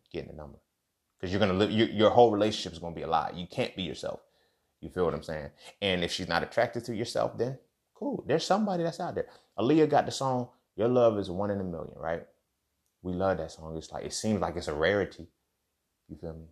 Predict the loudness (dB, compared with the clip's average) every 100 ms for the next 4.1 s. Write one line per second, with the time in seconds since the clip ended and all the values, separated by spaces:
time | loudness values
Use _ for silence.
0 | -10 -6 -4 -6 -6 -4 -2 -6 -8 -10
1 | -8 -10 -12 -10 -10 -10 -14 _ -6 -4
2 | -4 -6 -4 -2 -2 0 -4 -6 -2 -2
3 | -2 -4 -6 -6 -8 -8 -8 -4 -4 -4